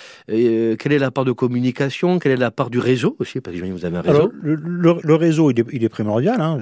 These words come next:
Speaker 2: En fonction aussi de la nature du projet, on,
Speaker 1: Bien
Speaker 2: on,
Speaker 1: sûr,
Speaker 2: on,
Speaker 1: ouais.
Speaker 2: on, on va activer telle ou telle, telle ou telle manette. Comme je disais tout à l'heure également, il y a le réseau essentiel du porteur de projet lui-même.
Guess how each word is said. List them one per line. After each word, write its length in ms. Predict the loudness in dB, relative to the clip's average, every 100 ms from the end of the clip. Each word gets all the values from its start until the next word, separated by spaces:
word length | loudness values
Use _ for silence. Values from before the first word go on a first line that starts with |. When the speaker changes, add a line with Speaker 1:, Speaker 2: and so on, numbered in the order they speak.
| -6
Speaker 2:
En 140 | -8
fonction 300 | -2 -2 0
aussi 140 | -2 0
de 40 |
la 80 | 0
nature 220 | 0 0
du 100 | -2
projet, 300 | 0 0 0
on, 260 | 0 -2 -2
Speaker 1:
Bien 140 | -2
Speaker 2:
on, 20 |
Speaker 1:
sûr, 220 | 0 0 0
Speaker 2:
on, 40 |
Speaker 1:
ouais. 340 | 0 -2 -2 -2
Speaker 2:
on, 100 | 0
on 40 |
va 140 | 2 0
activer 400 | -2 -2 -2 0
telle 160 | -2
ou 100 | -4
telle, 420 | -2 0 0 -2 -4
telle 140 | -6
ou 60 | -4
telle 180 | -6
manette. 360 | -2 -2 -4 -8 -2
Comme 120 | -2
je 80 | 0
disais 120 | 0
tout 100 | 0
à 60 |
l'heure 140 | 0 0
également, 280 | 0 -2 0
il 80 |
y 60 | 2
a 40 |
le 100 | 4
réseau 420 | 4 2 2 0 -2 _ _ _ _ _ _ _ _
essentiel 760 | 0 0 -2 -6 -4 -2 -2 -4
du 140 | -4 -2
porteur 320 | -2 -4 -6
de 80 | -6
projet 340 | -4 -6 -6
lui-même. 300 | -6 -8